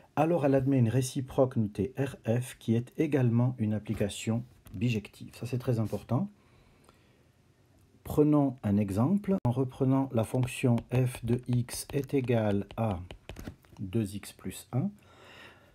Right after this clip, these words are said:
Alors, on a vu que c'était une application bijective.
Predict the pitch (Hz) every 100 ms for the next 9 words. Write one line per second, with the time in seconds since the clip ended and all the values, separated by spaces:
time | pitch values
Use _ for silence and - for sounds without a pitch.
0 | _ _ 127 120 113 123 127 123 135 127
1 | 120 113 110 107 107 113 104 - 110 101
2 | - 90 110 110 - - 135 180 190